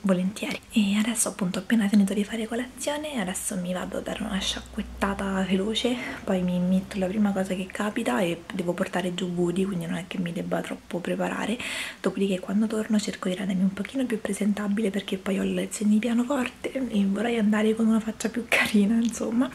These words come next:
Niente, nel corso della giornata vi racconterò un pochettino di, di cose, intanto mi vado a vestire. Eccoci qua, io mi sono all'incirca resa presentabile, non avevo voglia di fare trucchi particolarissimi perché, insomma,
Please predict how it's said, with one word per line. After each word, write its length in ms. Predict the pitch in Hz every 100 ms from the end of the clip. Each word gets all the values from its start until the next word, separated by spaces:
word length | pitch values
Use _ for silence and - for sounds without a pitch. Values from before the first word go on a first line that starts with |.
| -
Niente, 400 | 262 175 - -
nel 140 | - 240
corso 280 | 269 269 220
della 260 | 226 233
giornata 400 | 240 311 277 214
vi 120 | 196
racconterò 520 | 196 196 - 190 196 190
un 120 | 190
pochettino 520 | - 202 - - 190
di, 280 | 196 247 233
di 100 | -
cose, 340 | - - 226 269
intanto 360 | 240 220 196
mi 80 | 196
vado 180 | 190 196
a 40 |
vestire. 440 | 202 185 - - - -
Eccoci 440 | - - 320 247 233
qua, 200 | - - -
io 140 | 233 254
mi 100 | 214
sono 460 | 196 196 190 190 - -
all'incirca 800 | - 214 233 233 - 262 - 226
resa 240 | 190 226 196
presentabile, 920 | 196 196 202 196 196 170 170 180 -
non 160 | -
avevo 260 | - 87 -
voglia 280 | 190 180 -
di 100 | 180
fare 220 | 208 165
trucchi 340 | 165 - -
particolarissimi 920 | 180 175 - - 180 180 180 185 - -
perché, 400 | 180 - - -
insomma, 280 | - - -